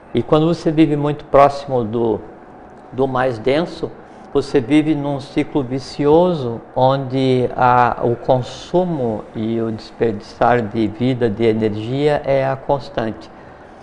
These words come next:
Quando você vive de uma maneira diferente, assim,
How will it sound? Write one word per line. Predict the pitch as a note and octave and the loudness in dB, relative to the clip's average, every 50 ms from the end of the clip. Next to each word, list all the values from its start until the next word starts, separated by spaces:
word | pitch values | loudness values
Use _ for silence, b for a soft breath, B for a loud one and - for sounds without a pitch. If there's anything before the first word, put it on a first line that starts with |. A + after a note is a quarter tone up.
| B B | B B
Quando | - D3+ D#3+ E3+ E3 | 0 2 2 2 2
você | D#3 E3 D#3 - - D#3 | 0 -2 -2 -2 -4 -2
vive | C3 C#3+ C#3 B2+ B2+ | -2 -2 -2 -2 -2
de | B2 C3+ | -2 -2
uma | C3+ B2+ | -2 0
maneira | B2 B2 B2 A#2+ B2 B2+ B2 A#2+ A2+ G2+ - - - - - - | -2 -2 -2 2 4 4 4 4 4 2 -2 -6 -14 -18 -16 -14
diferente, | A2 A2+ A#2 A2 - - B2 A#2+ B2 A#2 - - | -10 -10 -10 -6 -2 0 2 2 2 0 -4 -8
assim, | - - - A#2 A2+ | -10 -8 -8 -8 -8